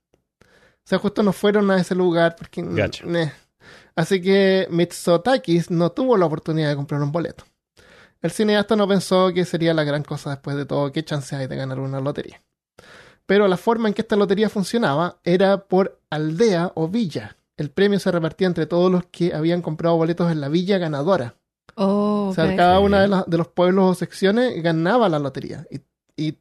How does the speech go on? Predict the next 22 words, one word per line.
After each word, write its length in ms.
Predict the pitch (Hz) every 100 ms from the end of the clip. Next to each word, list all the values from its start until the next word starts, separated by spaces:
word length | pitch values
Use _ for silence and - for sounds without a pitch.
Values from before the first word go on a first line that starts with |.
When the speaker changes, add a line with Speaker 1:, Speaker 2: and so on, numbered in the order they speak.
| _
Speaker 1:
y 280 | 160 156 156
todo 240 | 151 175 196
el 80 |
dinero 260 | 196 220 220
se, 100 | 196
se 120 | 180
repartía 380 | 156 151 151 180
entre 180 | 165 156
todos 160 | 175
los 120 | 170 156
que 80 |
Speaker 2:
Oh, 40 | 156
Speaker 1:
habían 140 | 170
Speaker 2:
qué 180 | - 123
Speaker 1:
comprado, 360 | - 113 - 220
Speaker 2:
chévere. 160 | 202
Speaker 1:
toda 140 | 165 185
la 60 |
gente 240 | 156 170 175
de 60 |
la 80 | 143
villa. 320 | 135 156 120